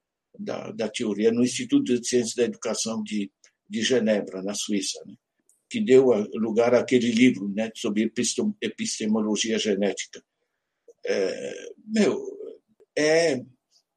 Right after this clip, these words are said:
você fertilizar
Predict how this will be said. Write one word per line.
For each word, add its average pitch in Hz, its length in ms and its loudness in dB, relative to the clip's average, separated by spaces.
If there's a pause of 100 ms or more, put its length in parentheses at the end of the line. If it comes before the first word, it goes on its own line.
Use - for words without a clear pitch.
você 156 640 2 (600)
fertilizar 147 920 2